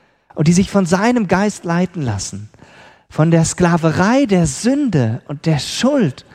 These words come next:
befreit werden, so wird auch die Schöpfung befreit von der Vergänglichkeit.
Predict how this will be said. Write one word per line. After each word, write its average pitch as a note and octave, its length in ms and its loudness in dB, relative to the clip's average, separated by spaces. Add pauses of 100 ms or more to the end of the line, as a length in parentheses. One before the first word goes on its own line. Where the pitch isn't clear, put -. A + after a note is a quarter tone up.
(380)
befreit G3 680 -2
werden, A#2 460 -6 (2000)
so D3 200 2
wird G3 140 2
auch F3 180 -4 (280)
die B2 100 -4
Schöpfung G3 720 -2
befreit D#3 640 -2
von C#3 160 -6
der B2 100 0
Vergänglichkeit. G2 960 -12